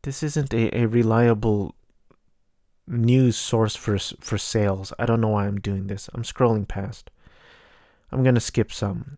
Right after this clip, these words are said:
Hi-Fi Rush. I don't even know what genre of game this is. Thirty dollars down to twenty-two forty-nine.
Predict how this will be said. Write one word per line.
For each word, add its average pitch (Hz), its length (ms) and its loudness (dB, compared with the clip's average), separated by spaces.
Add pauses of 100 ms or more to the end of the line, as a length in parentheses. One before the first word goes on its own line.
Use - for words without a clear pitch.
Hi-Fi 127 480 2
Rush. 117 600 2 (1000)
I 139 60 -4
don't 170 180 2
even 165 160 2
know 151 120 4
what 131 140 2
genre 117 460 4
of 107 180 -2
game 110 260 2
this 101 240 -6
is. 98 200 -6 (1400)
Thirty 139 240 4
dollars 127 440 4
down 113 320 2
to 120 160 -4
twenty-two 131 800 -2
forty-nine. 107 760 -4